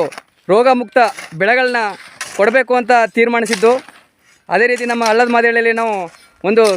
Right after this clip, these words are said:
ಸಹ ನೈಸರ್ಗಿಕ ಕೃಷಿಯನ್ನ ಕಾರ್ಯಕ್ರಮವನ್ನು ಹಮ್ಮಿಕೊಂಡಿದ್ದು. ಒಂದು ಹದಿನಾರನೇ ತಾರೀಕು ಒಂದು ಆರು ಬೆಡ್ಡು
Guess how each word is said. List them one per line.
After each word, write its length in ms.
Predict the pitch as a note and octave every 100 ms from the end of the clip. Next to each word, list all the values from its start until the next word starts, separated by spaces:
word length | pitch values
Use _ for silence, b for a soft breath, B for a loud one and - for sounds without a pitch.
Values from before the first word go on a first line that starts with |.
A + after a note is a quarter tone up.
| -
ಸಹ 140 | G3+ G3+ G3 F#3
ನೈಸರ್ಗಿಕ 520 | A3 A#3+ A3+ G#3+ G3+ G#3+ G#3
ಕೃಷಿಯನ್ನ 880 | G#3+ A#3 A3 G#3 F3+ - - G3 G#3 G3+ F3 - -
ಕಾರ್ಯಕ್ರಮವನ್ನು 540 | G3 A3 A3+ A3+ G#3+ G#3+
ಹಮ್ಮಿಕೊಂಡಿದ್ದು. 500 | A3 A3+ G#3+ G3+ A3 B3+ - - - _ _ _ - -
ಒಂದು 100 | G#3 G3+
ಹದಿನಾರನೇ 360 | F#3 B3 A#3+ A#3
ತಾರೀಕು 300 | A#3 A3 A#3+ G3 D#3+ _ _ -
ಒಂದು 100 | F#3+ G3
ಆರು 140 | A3 G#3+
ಬೆಡ್ಡು 220 | A3+ A3+